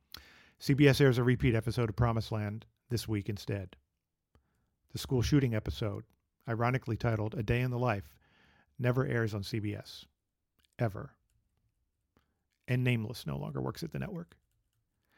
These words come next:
You gotta believe. Hey, send us some questions and feedback and suggestions on Twitter at Believe Podcasts or at Believe dot com, B L E A V. That's also where you can get some information on advertising on any Believe show,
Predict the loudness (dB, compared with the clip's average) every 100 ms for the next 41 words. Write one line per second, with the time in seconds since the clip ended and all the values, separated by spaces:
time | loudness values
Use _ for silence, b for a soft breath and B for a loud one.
0 | b b b b 4 4 6 2 0 -6
1 | _ _ -20 b b b b 4 4 6
2 | 4 4 0 4 6 6 4 0 2 2
3 | 4 4 4 2 -2 2 4 4 2 -4
4 | -2 -2 4 6 6 6 4 0 2 4
5 | 4 4 4 2 0 -12 -16 b b 0
6 | 2 2 4 4 4 -2 0 0 0 -2
7 | -6 _ 0 2 4 2 0 2 2 2
8 | 2 -2 -6 _ _ _ _ _ -6 -4
9 | -2 -2 -2 2 2 0 -4 -2 -2 -4
10 | -6 -4 -2 -4 -4 -2 2 2 2 0
11 | 0 0 2 2 2 0 0 0 2 2
12 | 2 0 -2 -6 -8 -8